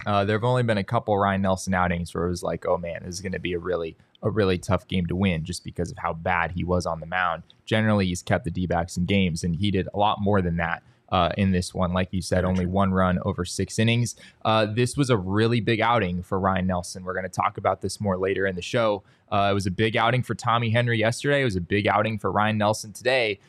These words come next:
Speaker 1: Uh, and the D-backs are, are making it really hard <laughs> on, on the front office. Uh, those two guys are making it hard on the front office when it comes to figuring out who Zach Davies is going to replace, uh, when he, when he comes back.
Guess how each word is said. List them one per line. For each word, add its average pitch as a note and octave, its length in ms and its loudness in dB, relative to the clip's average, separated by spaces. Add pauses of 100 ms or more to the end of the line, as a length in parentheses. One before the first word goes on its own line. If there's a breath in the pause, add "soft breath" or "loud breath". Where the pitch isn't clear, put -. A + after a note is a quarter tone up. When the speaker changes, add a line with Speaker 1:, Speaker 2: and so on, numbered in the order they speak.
(160 soft breath)
Speaker 1:
Uh, G#2+ 280 4
and A2 100 2
the G#2 60 4
D-backs A2+ 500 0
are, A2+ 200 2
are A2+ 260 2
making A2 380 0
it A#2 100 0
really B2+ 180 2
hard A#2+ 520 2
<laughs> - 40 -4
on, A#2 300 0
on C3 240 0
the B2 80 0
front C3+ 220 0
office. C3 600 -2 (240 soft breath)
Uh, G2+ 220 2
those A2 220 0
two C#3 120 2
guys B2 240 2
are A2 60 -2
making A#2+ 240 0
it G#2+ 80 0
hard A2 180 2
on A#2 100 2
the A#2+ 60 -2
front A#2 220 0
office A#2 360 0
when G2+ 140 0
it E2+ 80 -4
comes G#2+ 320 0
to - 80 -10
figuring A2+ 500 -2
out A2 220 0
who A#2+ 180 -2
Zach G2+ 360 0
Davies G#2 480 -2
is G2 100 -10
going G#2 280 0
to G2+ 60 -2
replace, G2+ 640 0 (240 soft breath)
uh, G2+ 280 2
when G#2 200 2
he, G2 300 0
when G2+ 180 0
he G2 140 2
comes G2+ 260 0
back. F2+ 460 -2